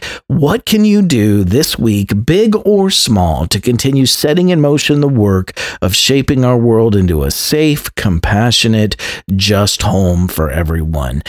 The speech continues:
Thanks for checking in with us today. I want to say a special thank you to all of our supporters out there.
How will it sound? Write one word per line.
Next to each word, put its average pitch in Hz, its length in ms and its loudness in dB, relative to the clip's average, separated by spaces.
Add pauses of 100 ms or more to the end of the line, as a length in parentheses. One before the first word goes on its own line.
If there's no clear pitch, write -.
(180)
Thanks 240 320 -2
for 196 100 0
checking 190 440 0
in 196 120 2
with 190 160 0
us 185 180 -2
today. 165 460 0
I 170 60 2
want 233 160 0
to 151 60 0
say 135 260 0
a 113 80 2
special 165 600 -2
thank 131 440 -2
you 131 160 0
to 120 120 0
all 143 280 0
of 143 100 0
our 113 140 0
supporters 156 720 0
out 143 320 -2
there. 147 340 2